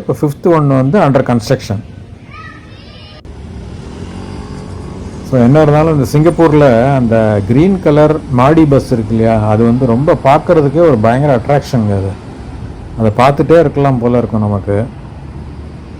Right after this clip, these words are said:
So, அதுல ஏறி தான் நம்ம திரும்பி வீடுக்கு, வீட்டுக்கு வரோம். இந்த வீடியோ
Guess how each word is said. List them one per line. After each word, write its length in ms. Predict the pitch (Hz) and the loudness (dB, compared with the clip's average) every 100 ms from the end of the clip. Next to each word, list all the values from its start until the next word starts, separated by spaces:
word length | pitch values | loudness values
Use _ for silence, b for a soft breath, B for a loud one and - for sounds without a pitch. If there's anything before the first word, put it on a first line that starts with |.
| - - | -16 -2
So, 60 | 120 | 2
அதுல 260 | 113 123 123 | 4 4 4
ஏறி 140 | 135 131 | 4 2
தான் 120 | 151 143 | 2 2
நம்ம 140 | 120 113 101 | 2 2 2
திரும்பி 240 | 120 117 113 107 | 0 2 2 2
வீடுக்கு, 260 | 110 107 101 113 | 0 -2 -2 -2
வீட்டுக்கு 260 | 110 107 104 | -2 0 2
வரோம். 200 | 101 104 - - - - - - - - - - - - - - - _ _ _ _ _ _ _ _ 139 | 2 0 -8 -16 -16 -18 -20 -18 -18 -16 -18 -18 -18 -18 -18 -20 -20 _ _ _ _ _ _ _ _ -2
இந்த 120 | 131 131 | 2 2
வீடியோ 180 | 143 | 4